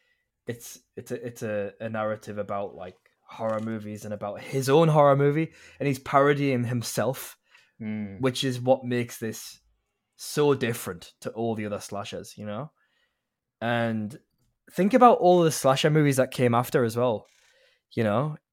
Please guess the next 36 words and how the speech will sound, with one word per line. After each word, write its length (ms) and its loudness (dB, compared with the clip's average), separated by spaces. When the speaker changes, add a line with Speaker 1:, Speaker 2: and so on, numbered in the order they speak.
Speaker 1:
You've 160 -4
got, 220 2
like, 340 -4
um, 640 -6
even 240 -2
the, 180 0
the 80 -4
shit 300 -2
ones 220 2
that 80 2
are, 60 0
like, 160 -2
straight 320 -2
to 60 -8
D 160 -6
V 140 -8
D, 200 -4
like 380 -8
Valentine. 380 -2
Speaker 2:
Well, 100 6
ev-, 320 6
all 180 6
the, 200 8
all 200 4
those 300 4
are 60 2
kind 280 0
of 260 -2
in-, 220 -10
obviously 360 -6
inspired 540 -8
by 120 -10
Scream, 500 -4
but, 240 -8
I 80 -8
mean, 300 -6